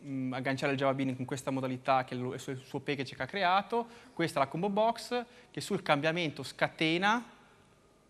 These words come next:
che cosa? Allora, innanzitutto il valore di questa combo box viene scritto in una variabile di scope. E qui c'è, eh, adesso ve lo trovo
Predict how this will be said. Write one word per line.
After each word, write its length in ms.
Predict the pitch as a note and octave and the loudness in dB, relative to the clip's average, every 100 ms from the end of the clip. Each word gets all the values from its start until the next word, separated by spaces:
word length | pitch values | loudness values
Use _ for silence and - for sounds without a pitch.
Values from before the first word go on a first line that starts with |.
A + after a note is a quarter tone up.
| _ _ | _ _
che 140 | - C3+ | -12 -6
cosa? 460 | C3+ B2 B2+ B2 - - _ _ _ - | -4 -4 -4 -8 -10 -20 _ _ _ -4
Allora, 180 | C3 | -2
innanzitutto 540 | B2 D3 F3+ G3+ F#3+ - - - | -2 -2 -2 -2 -2 -8 -20 -14
il 100 | - | -8
valore 180 | C#3 D#3+ | -2 0
di 40 | D#3+ | 0
questa 200 | D#3 D#3 | -2 -4
combo 140 | E3 | 0
box 220 | F#3 F#3 | 0 -2
viene 140 | D#3+ D3 | -4 -6
scritto 240 | - C#3+ | -6 -4
in 40 | |
una 80 | C3+ | -2
variabile 220 | C3+ B2+ | -2 -2
di 60 | B2+ | -6
scope. 420 | - A#2+ - B2 - _ _ _ _ _ _ _ _ _ _ _ _ | -8 -10 -10 -12 -12 _ _ _ _ _ _ _ _ _ _ _ _
E 140 | E3 | -6
qui 200 | E3 G#3 | -2 -2
c'è, 560 | - E3+ C3 A#2+ F3+ G#3 - - _ _ - - - - | 0 2 2 2 0 -2 -10 -20 _ _ -20 -20 -20 -14
eh, 80 | C#3+ | -8
adesso 600 | C3+ C3 C3 C3+ C#3+ C3+ | -6 -6 -8 -10 -12 -12
ve 80 | C3 | -10
lo 80 | B2+ | -8
trovo 640 | C3 B2+ C3 F3 F#3 | -6 -6 -4 -4 -6